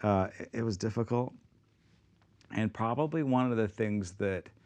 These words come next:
um, hit me about the black community, and one of the r-, reasons why they felt so sorry for me, is because, um, they felt sorry for me because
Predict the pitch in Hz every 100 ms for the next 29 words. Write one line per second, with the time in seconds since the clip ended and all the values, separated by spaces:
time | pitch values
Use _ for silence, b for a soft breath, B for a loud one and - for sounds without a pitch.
0 | b b b b b _ - 101 101 95
1 | 92 85 85 - _ _ - - 143 147
2 | 127 104 98 98 92 104 98 101 95 -
3 | _ - - - 90 104 101 - - 90
4 | 90 95 95 90 85 90 - b b b
5 | b - 104 104 98 98 - _ _ 113
6 | 107 101 95 95 101 - 117 113 110 113
7 | 101 98 101 101 101 98 95 92 98 90
8 | 110 98 - 101 - 98 90 95 92 -
9 | 90 87 87 80 - 90 92 90 98 92
10 | 90 87 - - b b b b - 95
11 | 90 85 85 87 92 - _ _ _ _
12 | - - - - _ _ - - 95 -
13 | 117 - - 104 110 113 113 95 92 95
14 | 95 104 95